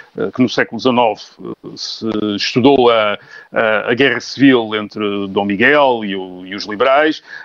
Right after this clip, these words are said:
eh, estes voluntários belgas seriam uns, um, cerca de duzentos.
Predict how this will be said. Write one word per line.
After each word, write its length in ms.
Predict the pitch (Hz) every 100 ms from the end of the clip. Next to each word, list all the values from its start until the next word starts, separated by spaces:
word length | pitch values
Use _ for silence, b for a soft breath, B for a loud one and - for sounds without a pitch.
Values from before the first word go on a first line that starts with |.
| -
eh, 40 | 123
estes 380 | 156 160 - - 143
voluntários 520 | 143 151 156 139 101
belgas 500 | 120 139 123 113 -
seriam 240 | 135 127
uns, 380 | 117 127 123 -
um, 500 | 151 131 127 139 120 113
cerca 280 | - 139 127
de 120 | 135
duzentos. 600 | 123 - 180 185 -